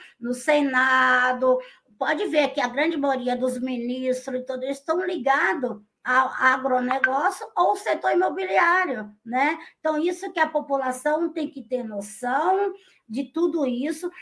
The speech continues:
inclusive pra refletir. O ano que vem é um ano de eleição, é um ano que a gente tem que votar em todos esses caras novamente, ou essas mulheres novamente. Então, um ano pra gente pensar e refletir muito, né? Como tirar toda essa coja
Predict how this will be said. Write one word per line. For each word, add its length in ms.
inclusive 460
pra 160
refletir. 840
O 100
ano 200
que 120
vem 220
é 60
um 120
ano 240
de 120
eleição, 800
é 80
um 160
ano 220
que 80
a 80
gente 280
tem 180
que 100
votar 480
em 80
todos 300
esses 340
caras 400
novamente, 640
ou 60
essas 300
mulheres 440
novamente. 720
Então, 220
um 80
ano 180
pra 200
gente 440
pensar 480
e 60
refletir 560
muito, 580
né? 300
Como 540
tirar 600
toda 240
essa 280
coja 640